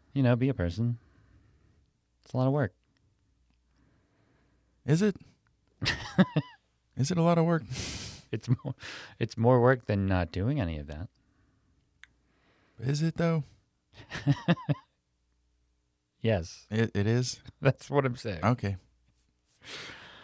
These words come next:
Speaker 1: So, yeah, Tuesday I had a real, like, "Ugh, let's go. I got stuff to do this week."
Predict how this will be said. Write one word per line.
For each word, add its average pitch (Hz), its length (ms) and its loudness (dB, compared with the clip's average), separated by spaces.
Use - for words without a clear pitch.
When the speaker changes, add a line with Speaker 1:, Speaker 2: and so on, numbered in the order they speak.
Speaker 1:
So, 135 540 8
yeah, 123 180 6
Tuesday 123 600 4
I 104 40 6
had 107 160 6
a 101 60 4
real, 95 260 2
like, 80 380 -2
"Ugh, 104 200 2
let's 107 220 -4
go. 110 400 2
I 92 80 -2
got 98 200 0
stuff 104 300 -2
to 104 100 -4
do 107 160 0
this 92 180 -4
week." 85 380 -6